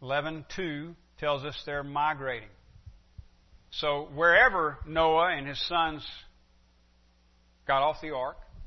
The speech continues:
there's debate about that. I, I did find it interesting. I don't put a lot of stock in this, uh, uh, turkey story. Uh, you know, they s-,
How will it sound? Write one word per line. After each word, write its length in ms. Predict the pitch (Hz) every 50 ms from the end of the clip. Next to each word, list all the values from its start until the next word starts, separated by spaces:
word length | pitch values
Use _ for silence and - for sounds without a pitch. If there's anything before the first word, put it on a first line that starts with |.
| - - - - - - -
there's 240 | 120 131 139 123 -
debate 280 | 147 127 143 143 143
about 280 | 131 127 127 123 117 -
that. 220 | 127 131 139 - _ - _ _ _ _ _ _ _ _ _
I, 120 | - 185 233 -
I 60 | 214 196
did 160 | 226 294 -
find 280 | - 220 202 180 170 160
it 60 | 170
interesting. 300 | 196 - - - - 143
I 100 | 143 175
don't 160 | 208 190 165
put 100 | - 165
a 40 | 160
lot 180 | 151 151 151 139
of 60 | 120
stock 340 | - - 156 147 139 - -
in 100 | 135 127
this, 160 | 131 123 - -
uh, 220 | 127 123 120 117 110 - - - _ _ _ _ _
uh, 220 | - 120 120 117 117 -
turkey 340 | - - 165 - 135 123 110 - _ - -
story. 380 | - - 127 120 120 127 135 127 - - _ - - _ _ _ _
Uh, 200 | - 120 120 120
you 160 | 123 127 127
know, 140 | 127 123 123
they 80 | 120
s-, 180 | 120 117 - -